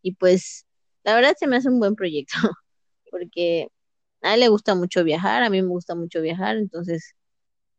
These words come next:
yo creo que sería una buena idea para, para empezar, porque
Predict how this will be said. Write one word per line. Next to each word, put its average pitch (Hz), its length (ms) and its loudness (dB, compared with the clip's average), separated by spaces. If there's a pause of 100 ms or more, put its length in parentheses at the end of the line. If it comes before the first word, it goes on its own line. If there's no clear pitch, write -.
(320)
yo 208 140 0
creo 214 220 0
que 160 160 -12
sería 165 380 -2
una 170 260 -4
buena 160 220 0
idea 156 400 2
para, 160 480 0 (1300)
para 190 200 2
empezar, 208 440 2
porque 254 520 0